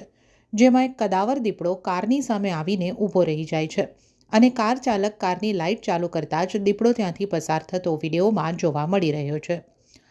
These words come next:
ત્યારે આ વીડિયોથી સ્પષ્ટ પુરવાર થઈ રહ્યું છે કે દીપડો કાંઠા વિસ્તારના ગામોમાં ફરી રહ્યો છે.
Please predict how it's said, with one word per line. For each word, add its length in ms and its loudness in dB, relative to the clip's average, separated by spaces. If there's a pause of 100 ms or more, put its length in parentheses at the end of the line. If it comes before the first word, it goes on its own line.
(380)
ત્યારે 220 8
આ 140 2
વીડિયોથી 400 -2
સ્પષ્ટ 460 -6
પુરવાર 400 -2
થઈ 200 -2
રહ્યું 260 -2
છે 180 0
કે 220 0
દીપડો 360 2 (440)
કાંઠા 360 2
વિસ્તારના 540 0
ગામોમાં 540 -2
ફરી 280 -2
રહ્યો 300 -2
છે. 180 -2